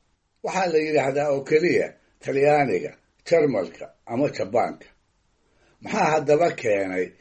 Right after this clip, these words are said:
Maxaase loogu baahday? Ileen Soomaalida Soomaali baa la yidhaahdaaye,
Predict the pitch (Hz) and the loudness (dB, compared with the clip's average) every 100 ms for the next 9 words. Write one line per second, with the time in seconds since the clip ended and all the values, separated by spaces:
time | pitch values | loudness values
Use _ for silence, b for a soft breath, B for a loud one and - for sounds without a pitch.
0 | b b - 190 151 170 147 147 147 196 | b b -6 -2 0 0 4 4 4 2
1 | 147 123 101 95 82 - _ _ _ _ | 2 2 2 0 -8 -14 _ _ _ _
2 | 151 151 147 143 160 151 156 190 170 139 | -2 2 2 2 0 0 0 0 0 -2
3 | - 151 151 151 190 165 135 123 120 110 | 0 -2 0 0 0 2 2 2 -2 0
4 | 101 101 95 90 80 | 0 0 -2 -2 -4